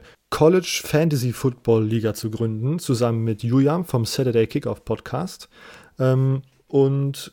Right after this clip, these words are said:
wir laden euch herzlich dazu ein, uns dort, äh, beizutreten, beziehungsweise uns eine Nachricht zu senden und die Chance zu haben, bei uns mitzuspielen in der Liga. Wir spielen auf Yahoo, wir sind zwölf Teams, Julian hat fünf Plätze zu vergeben und wir haben fünf Plätze zu vergeben.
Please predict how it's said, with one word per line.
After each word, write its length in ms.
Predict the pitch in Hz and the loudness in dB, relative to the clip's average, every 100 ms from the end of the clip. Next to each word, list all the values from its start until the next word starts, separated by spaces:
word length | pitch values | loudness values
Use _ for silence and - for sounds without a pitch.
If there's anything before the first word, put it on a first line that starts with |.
| _ | _
wir 400 | 113 127 131 131 | -2 2 4 6
laden 240 | 131 143 | 4 4
euch 180 | 143 131 | 2 0
herzlich 240 | 151 - 151 | 0 -2 0
dazu 560 | 135 - - - 131 | 0 -2 -14 -6 -2
ein, 300 | 117 127 147 | 0 0 0
uns 180 | 131 131 | -2 0
dort, 320 | 139 135 - | 2 2 -2
äh, 160 | 123 123 | 0 2
beizutreten, 640 | 120 143 - 117 120 120 | 2 0 0 -2 0 0
beziehungsweise 540 | 117 - 127 117 117 117 | -2 -2 0 2 0 0
uns 160 | 113 | -2
eine 120 | 117 | -2
Nachricht 380 | 110 110 117 127 | -2 -4 -4 -6
zu 80 | - | -4
senden 380 | 123 131 143 143 | -2 -2 -2 -2
und 420 | 117 117 - - | 0 -2 -4 -6
die 80 | 127 | -6
Chance 380 | - 131 123 113 | -2 -2 -4 -4
zu 200 | 113 110 | -4 -4
haben, 280 | 110 110 - _ _ _ | -6 -8 -10 _ _ _
bei 120 | 117 | 0
uns 280 | 120 - - | 0 -2 -4
mitzuspielen 440 | 147 - 110 117 | -2 -2 -2 -2
in 60 | 107 | -4
der 100 | 104 | -6
Liga. 260 | - - 92 _ - - - | -8 -14 -18 _ -20 -20 -12
Wir 140 | - 139 | 0 0
spielen 260 | - 156 | 4 2
auf 200 | 131 123 | 4 4
Yahoo, 360 | 120 104 160 208 - | 2 0 0 -2 -6
wir 220 | 123 123 | -2 -2
sind 180 | 117 117 | 0 -4
zwölf 380 | - 120 110 - | -2 2 2 2
Teams, 380 | - 165 180 - | -4 -2 -2 0
Julian 360 | 127 175 165 | 4 6 6
hat 120 | 147 | 2
fünf 260 | - 151 143 | 0 -2 0
Plätze 320 | - 139 - | -2 -4 -6
zu 140 | 131 131 | -6 -4
vergeben 360 | 135 127 127 | 0 0 0
und 160 | 110 110 | -2 -4
wir 140 | 139 | -2
haben 140 | 117 107 | -4 -6
fünf 200 | 113 - | -8 -6
Plätze 240 | 113 - | -8 -6
zu 140 | 110 | -10
vergeben. 460 | 110 117 117 120 196 | -6 -4 -2 -4 -8